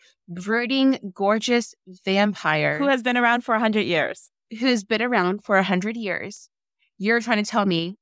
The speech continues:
Speaker 1: that he ain't never gotten a pussy. I,
Speaker 2: Yeah.
Speaker 1: no.
Speaker 2: It's
Speaker 1: No,
Speaker 2: hard. It's
Speaker 1: he's
Speaker 2: hard.
Speaker 1: dipped his, he's dipped his glitter dick in something, all right?
Speaker 2: <laughs>
Speaker 1: So I have a question. Okay. Don't
Speaker 2: Yeah.
Speaker 1: laugh.
Speaker 2: Okay.
Speaker 1: So vampires don't have blood, correct?
Speaker 2: Yeah.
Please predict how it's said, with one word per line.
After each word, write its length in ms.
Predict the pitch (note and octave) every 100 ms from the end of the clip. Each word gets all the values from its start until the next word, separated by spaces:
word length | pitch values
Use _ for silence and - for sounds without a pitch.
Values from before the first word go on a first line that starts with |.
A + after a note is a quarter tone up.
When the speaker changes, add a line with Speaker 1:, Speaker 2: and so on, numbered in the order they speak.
| _
Speaker 1:
that 120 | F#3
he 140 | F#3 F#3
ain't 80 | D#3+
never 140 | D#3+
gotten 180 | D3+ C3+
a 60 |
pussy. 440 | - - - D2 G3+ - - A#3+
I, 60 | G#3+
Speaker 2:
Yeah. 280 | G#3+ G3+ G#3+
Speaker 1:
no. 360 | G3+ D#3+ F3+ - -
Speaker 2:
It's 200 | F4+ -
Speaker 1:
No, 60 |
Speaker 2:
hard. 180 | B3 F3
It's 100 | F#3
Speaker 1:
he's 200 | B3 B3
Speaker 2:
hard. 140 | A3 F3+
Speaker 1:
dipped 200 | A#3 A3
his, 360 | C4 A3+ A3+ - _
he's 280 | _ C4 C4+
dipped 300 | G3+ G3 G3+
his 120 | - F#3+
glitter 220 | - F3+
dick 140 | G3+ F#3+
in 80 |
something, 480 | G3 - F3 - E3
all 120 | - E3+
right? 340 | E3+ F3 G3+ - _ D#4+ -
Speaker 2:
<laughs> 300 | D4 - C4+ _ _ - - -
Speaker 1:
So 100 | -
I 40 | -
have 100 | B3
a 40 |
question. 460 | D#4 - F#3 - - _ -
Okay. 300 | G3 - - _ _ _
Don't 120 | F#3 D#3
Speaker 2:
Yeah. 120 | F3
Speaker 1:
laugh. 200 | - - - _ _ _ _ -
Speaker 2:
Okay. 120 | A3+
Speaker 1:
So 480 | G3 F#3 F#3 F3 G3 _ _ _
vampires 500 | F#3+ A3 G#3+ A#3 G3
don't 160 | F#3+ F#3+
have 160 | F#3 E3+
blood, 340 | D#3 - - _
correct? 560 | - D3 F3 - - - _
Speaker 2:
Yeah. 180 | - E3+